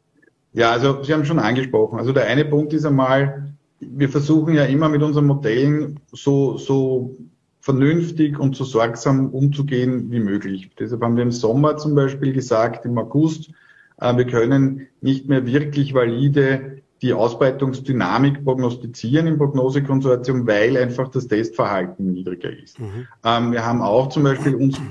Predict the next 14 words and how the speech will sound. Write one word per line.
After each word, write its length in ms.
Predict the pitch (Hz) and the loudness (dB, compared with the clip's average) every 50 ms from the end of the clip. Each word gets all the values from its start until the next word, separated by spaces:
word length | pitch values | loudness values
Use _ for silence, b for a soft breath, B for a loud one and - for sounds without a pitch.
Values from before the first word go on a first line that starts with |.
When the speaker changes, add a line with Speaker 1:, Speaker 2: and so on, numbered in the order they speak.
| - - _ | -14 -16 _
Speaker 1:
monatlich 840 | - 98 104 117 120 120 123 147 160 156 147 147 143 143 139 143 - | -10 -4 -2 0 2 4 4 4 4 2 0 0 0 -2 -2 -2 -4
die 200 | - - 143 - - - | -6 -8 -8 -8 -8 -4
Immunisierung, 800 | - 147 139 139 135 139 135 - - 143 156 202 185 175 160 143 | 0 2 4 4 4 2 2 0 0 0 0 2 2 2 0 0
die 120 | 135 135 123 | 0 0 0
aktuelle, 560 | 117 113 - - - 123 110 110 113 117 98 | 0 -2 -4 -4 0 0 2 2 2 2 0
angeschaut. 480 | 92 92 101 110 131 131 - 143 139 139 | 0 -2 -4 -4 -4 -2 0 0 2 2
Auch 160 | 135 135 - | 0 -2 -2
das 200 | 120 117 117 123 | -4 -2 0 0
machen 300 | 127 117 120 127 127 123 | 0 0 0 0 0 0
wir 80 | 123 | 0
jetzt 180 | 120 120 120 - | 0 -2 -2 -2
nicht 220 | 131 135 135 - - | -2 -2 -2 -2 -2
mehr 100 | 139 131 | -4 -2
quantitativ. 960 | - - 107 110 113 117 - 156 143 147 143 143 - 135 139 143 139 - | -2 -2 -4 -4 -4 -2 -2 0 0 0 0 0 0 0 0 0 0 -2